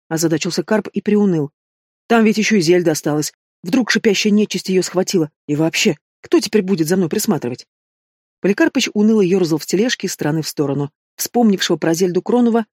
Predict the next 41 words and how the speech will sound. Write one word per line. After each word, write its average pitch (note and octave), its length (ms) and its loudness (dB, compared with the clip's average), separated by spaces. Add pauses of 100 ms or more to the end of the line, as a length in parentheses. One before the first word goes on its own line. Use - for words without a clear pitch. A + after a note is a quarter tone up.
(120)
снова F#3 500 0 (120)
окутало D#3 500 -4
беспокойство. C#3 680 -8 (480)
«Вот G3 280 -4
ведь - 180 0
опять D#3 320 0
прокол», D#3 460 0 (260)
думал E3 300 0
вампир, D#3 400 0
но G3+ 260 2
старательно G3+ 540 0
успокаивал F3+ 560 -2
себя D#3 240 -4
мыслью, A3+ 340 -2
что G3+ 220 -8
крупная F3 380 -2
решительная C#3+ 460 -4
девушка, G#3 420 -2 (120)
умеющая F#3+ 500 2
ловко G2+ 280 0
управляться F3+ 480 -2
с D#3+ 40 -6
дубинкой, F3 480 0 (240)
не A3+ 140 2
даст E3 360 -2
себя C#3 300 -2
в C3+ 40 -10
обиду. C3+ 320 -6 (1200)
В - 60 -20
конце E3 240 0
концов, E3 300 -2
она F3+ 140 2
осталась F#3 380 0
на E3 80 -2
дороге F3+ 360 2
и - 20 2
может D3+ 260 -4
вернуться D#3+ 400 -2
на E3+ 80 0
постоялый G3 440 0
двор. G#3+ 280 0